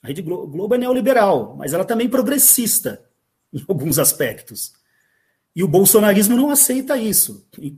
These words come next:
a gente já tá vendo que eles já estão se descolando do, do futuro governo. Então, eu acho que, é, eles vão voltar ao papel clássico de oposição,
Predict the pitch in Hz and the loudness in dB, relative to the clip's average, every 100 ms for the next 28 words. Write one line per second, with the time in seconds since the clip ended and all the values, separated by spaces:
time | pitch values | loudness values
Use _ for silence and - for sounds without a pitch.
0 | 143 131 190 - 233 254 254 202 226 226 | -14 -8 -6 -6 -6 -4 -2 -2 -4 -6
1 | 240 226 233 - 247 214 196 - 196 170 | -6 -4 -2 -2 -4 -4 -4 -2 -2 0
2 | 175 123 - _ _ 135 147 135 - _ | -4 -8 -12 _ _ -16 -16 -18 -20 _
3 | _ _ _ _ 135 135 151 175 175 208 | _ _ _ _ -8 -8 -6 -4 0 4
4 | 190 175 110 - _ _ _ _ - 233 | 4 4 0 -10 _ _ _ _ -2 2
5 | 226 254 277 - 254 226 185 - 185 185 | 4 4 0 -2 -2 -2 -2 -2 0 0
6 | 175 160 135 - - _ _ - 202 233 | 0 -4 -8 -14 -20 _ _ 0 2 2
7 | 156 247 277 220 190 185 170 170 156 - | 4 4 6 4 4 2 2 0 -2 0
8 | 151 151 156 139 - - 131 131 135 120 | -2 -2 -4 -4 -4 -8 -8 -8 -8 -6
9 | 117 190 226 147 - | -4 -4 -6 -8 -12